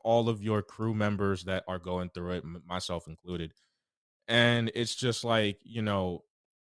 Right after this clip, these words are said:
yeah, we're feeling it, man. Like, starving, like, you're starving yourself out and all this other stuff. But it, I mean, even for me, I'm, I'm getting it out the mud again. I'm just like, "I'm gonna start a new channel,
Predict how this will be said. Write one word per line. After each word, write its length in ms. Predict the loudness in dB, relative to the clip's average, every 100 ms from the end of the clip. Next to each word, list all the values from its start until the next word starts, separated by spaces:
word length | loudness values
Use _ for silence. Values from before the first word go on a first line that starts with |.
| _ _
yeah, 300 | 2 4 6
we're 180 | 4 0
feeling 380 | 0 0 2 0
it, 160 | -4
man. 260 | -6 -4 -4
Like, 200 | -6 -6
starving, 480 | 0 2 2 0 -4
like, 220 | -4 -2
you're 160 | -2 -4
starving 460 | -2 0 0 0
yourself 460 | -4 -4 -2 -2 0
out 340 | 0 2 2
and 100 | 0
all 120 | -4 -4
this 120 | -4
other 140 | -6
stuff. 180 | -6 -4
But 120 | -2 0
it, 140 | 2
I 120 | 2
mean, 180 | 2 2
even 220 | 0 -2 -6
for 120 | -10
me, 300 | -6 -4 -6 _ _ _ _
I'm, 260 | 2 4 4 4
I'm 320 | 4 4 0 -2
getting 220 | -2 -2
it 60 | -4
out 200 | -6 -8
the 60 |
mud 200 | -10 -8
again. 280 | -8 -6 -4
I'm 160 | -4 -4
just 200 | -6 -4
like, 160 | -4 0
"I'm 80 | 2
gonna 80 |
start 240 | 2 0 -2
a 40 |
new 120 | -2 -6
channel, 680 | -2 0 2 0 0 -4